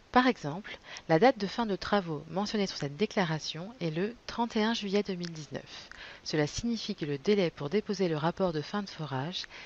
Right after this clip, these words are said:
est le premier octobre deux mille dix-neuf. Si la date prévisionnelle de fin de travaux doit être changée,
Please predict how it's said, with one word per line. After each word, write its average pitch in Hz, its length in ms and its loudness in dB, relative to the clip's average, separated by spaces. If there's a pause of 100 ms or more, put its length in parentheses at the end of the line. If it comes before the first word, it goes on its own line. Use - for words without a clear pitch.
est 160 80 0
le 156 120 2
premier 196 460 -2
octobre 139 380 -4
deux 131 100 -8
mille 127 140 -8
dix-neuf. - 600 -14 (760)
Si - 140 0
la 170 100 8
date 254 180 8
prévisionnelle 226 580 0
de 165 120 -2
fin 226 200 -2
de 175 120 -4
travaux 185 360 -2
doit 151 140 -4
être 135 280 -4
changée, 185 500 -4